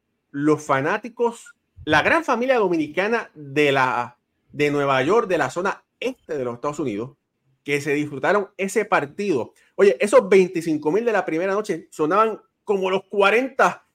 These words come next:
que caben en Citi Field. Y hay dominicanos que eran del Escogido,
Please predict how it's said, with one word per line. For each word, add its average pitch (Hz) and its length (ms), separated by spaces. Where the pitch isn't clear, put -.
que 156 200
caben 196 500
en 156 160
Citi 175 260
Field. 90 300
Y 165 140
hay 233 440
dominicanos 156 880
que 160 100
eran 175 280
del 127 180
Escogido, 117 680